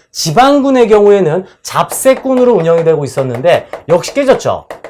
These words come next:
여러분, 전쟁이 났는데 양반과 노비가 뭐가 지금 중요합니까? 모두 다 동원시켜야 되지 않겠습니까? 바로 소고법을 단행하면서 양반과 노비까지 한 조로 포함시키는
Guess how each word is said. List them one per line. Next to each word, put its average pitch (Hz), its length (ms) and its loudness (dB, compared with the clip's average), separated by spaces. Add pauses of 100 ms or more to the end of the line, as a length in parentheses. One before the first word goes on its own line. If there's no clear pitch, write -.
(600)
여러분, 190 300 4
전쟁이 254 440 0
났는데 240 420 0
양반과 233 580 0
노비가 175 440 -2
뭐가 165 320 -4
지금 180 220 -8 (160)
중요합니까? 156 580 -6 (220)
모두 254 300 0
다 262 120 4
동원시켜야 190 460 -2
되지 175 180 -6
않겠습니까? 170 580 -8 (240)
바로 139 200 -2
소고법을 262 680 2
단행하면서 127 880 -2 (300)
양반과 247 480 2
노비까지 196 500 2
한 247 220 -4
조로 233 240 0
포함시키는 233 680 -2